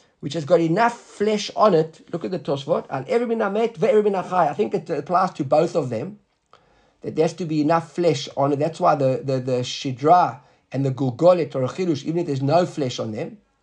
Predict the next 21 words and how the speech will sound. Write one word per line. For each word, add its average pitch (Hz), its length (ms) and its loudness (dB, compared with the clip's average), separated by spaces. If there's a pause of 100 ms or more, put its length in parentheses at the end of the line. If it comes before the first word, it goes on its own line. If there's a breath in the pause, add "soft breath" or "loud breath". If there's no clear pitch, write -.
(460)
right? 160 200 -4
'Cause 156 140 -4
the 139 240 -2
ever 196 320 4
would 160 100 4
have 165 140 4
to - 80 -4
have 143 140 0
flesh 156 320 0
on 127 120 0
them. 156 240 0
Look 165 120 -6
what 180 100 -4
Tosfot 156 320 -6
says. 165 200 -2
Break 202 240 -2
over 175 240 2
Arotav 185 240 2
in 151 180 -2
Chulin, 185 480 2 (360 soft breath)
mefaresh, 170 600 4